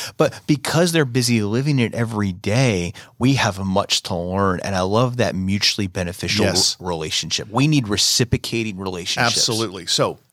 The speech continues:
Speaker 2: here's a metaphor, an illustration that I found so helpful. A mentor of mine talked about the local congrega-, think of it, God's people, it's like wagon train. We're on a journey, okay? The local congregation is the wagon, and the wagons typically move slow.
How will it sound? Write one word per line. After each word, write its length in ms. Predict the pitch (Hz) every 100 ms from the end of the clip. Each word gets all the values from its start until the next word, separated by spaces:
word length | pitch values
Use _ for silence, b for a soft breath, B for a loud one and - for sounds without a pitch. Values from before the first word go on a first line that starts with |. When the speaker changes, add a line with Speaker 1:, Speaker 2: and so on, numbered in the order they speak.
| _ _ _ _
Speaker 2:
here's 320 | - 135 160
a 60 | 143
metaphor, 680 | 120 117 110 - 107 101 98
an 80 |
illustration 640 | 107 110 107 - 104 101 107
that 60 | 95
I 120 | 95
found 280 | - 95 90
so 200 | 101 90
helpful. 460 | 87 82 76 65 B B B
A 60 | -
mentor 380 | 139 156 143 127
of 120 | 104
mine 300 | 107 101 101
talked 320 | 110 104 104
about 380 | 98 98 92 -
the 100 | 95
local 340 | 95 117 131
congrega-, 720 | 123 123 113 98 92 101 131 -
think 280 | - - 180
of 100 | 202
it, 240 | 180 - _ _
God's 280 | - 127 135
people, 360 | - 131 117 104
it's 140 | 87
like 160 | 92 95
wagon 380 | 98 98 92 85
train. 400 | - 69 50 50 _ _ _
We're 160 | 110 110
on 120 | 107
a 60 | 113
journey, 460 | 123 120 104 71 - _ _ _ -
okay? 220 | 104 131 B B B B B
The 80 | -
local 280 | 135 196 330
congregation 720 | 196 196 165 123 131 131 123
is 200 | 107 95
the 100 | 98
wagon, 480 | 95 98 98 90 85
and 160 | 107 101
the 40 |
wagons 560 | 98 117 123 117 110 -
typically 540 | - 120 120 - 110
move 280 | 101 98 98
slow. 500 | - 107 92 -